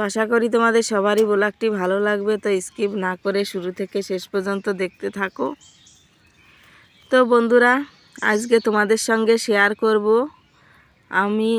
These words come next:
মানে আমরা আগে যেখানে থাকতাম ওইখান থেকে কেন এখানে চলে আসলাম, সেই কথাগুলোই আজকে তোমাদের সঙ্গে শেয়ার করব। তো ব্লগটি দেখতে থাকো আর সঙ্গে থাকো। তো সকাল সকাল চলে এলাম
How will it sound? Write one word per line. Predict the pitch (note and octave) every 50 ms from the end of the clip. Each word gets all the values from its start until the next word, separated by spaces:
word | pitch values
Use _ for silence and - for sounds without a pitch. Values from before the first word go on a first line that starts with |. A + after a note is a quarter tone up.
| A3 - _ _ - - G#3
মানে | G#3 G#3+ A3 G#3+ G3+ G3
আমরা | G3+ G3+ A3 A3 G#3+ G#3
আগে | G3+ G3 G#3 G#3 G3 G3
যেখানে | G3 - G#3+ G#3 G#3 G#3+ G#3+ G#3
থাকতাম | G3+ F#3 - - - - G3+ G3 G3+ G3+
ওইখান | G3 G3 F#3 - G#3 G3 G3 G3 G#3+
থেকে | G3+ - A3 G#3+
কেন | G#3 - F#3+ F#3 F#3 G3 G3+ G3+ F#3+
এখানে | - G#3 F#3 F#3 G3+ G#3 - F#3+
চলে | F#3+ F3 F3+ E3 D#3+ -
আসলাম, | - - F3 E3 E3+ - G3+ G3+ - _ _ _ _ _ _ _ _ _ _ _ _
সেই | - - A3+ A#3 A#3+ - A3+
কথাগুলোই | A3 G#3+ A3 G#3 G3+ G#3+ G#3+ A3 A3+ A3+ A3 G#3
আজকে | F#3+ F3+ F#3 G#3 G3+
তোমাদের | A3 G3+ G3 F#3+ F#3 F#3+ G#3 - -
সঙ্গে | G#3 G3+ G3+ G3 G#3+ A3+ -
শেয়ার | G#3+ F#3 F3+ F3+ G#3 - -
করব। | F#3 F3 E3 D3+ A#2+ A#2 G2 - -
তো | A#3+ G#3 G#3
ব্লগটি | G3 G3 G3+ G3 G3 G#3 - _ - A3 G#3+
দেখতে | F#3 G3 F#3 - - G3+ G3
থাকো | G#3+ G3+ G3+ - - A3 A3+ C#4 D4+ - _ _ - - _ - - - - - - _
আর | - F3 G3 G#3+ - -
সঙ্গে | G3 F3+ F3+ F3+ F#3+ G3 - G#3+
থাকো। | G#3 G3+ - A3+ A3+ B3+ D4+ D4 C4+ -
তো | - G#3+ G#3+ -
সকাল | G#3+ F#3+ - G#3 G#3+ A3+ - A3+
সকাল | G#3+ - G#3+ A3 A3 -
চলে | A3 G#3 G3 G3+ G3+ G3+ G3
এলাম | G3 G3+ G#3